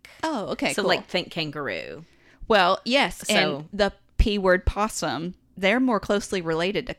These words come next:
Speaker 1: kangaroos.
Speaker 2: Okay.
Speaker 1: Obviously,
Speaker 2: Didn't know that.
Speaker 1: from
Speaker 2: Actually,
Speaker 1: Australia.
Speaker 2: I didn't know that, so.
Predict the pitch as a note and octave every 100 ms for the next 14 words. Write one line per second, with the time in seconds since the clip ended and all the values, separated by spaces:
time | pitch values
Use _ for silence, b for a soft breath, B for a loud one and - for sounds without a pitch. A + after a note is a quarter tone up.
0 | - F3 - B2+ - E2 - - D3+ -
1 | - _ _ - - - D#3+ A#2+ C#3+ C#3+
2 | D3+ C3+ B2 E3+ D3 D#3+ G3+ D3+ G2+ -
3 | F#3 D3+ D3+ D3 C#3+ - - - -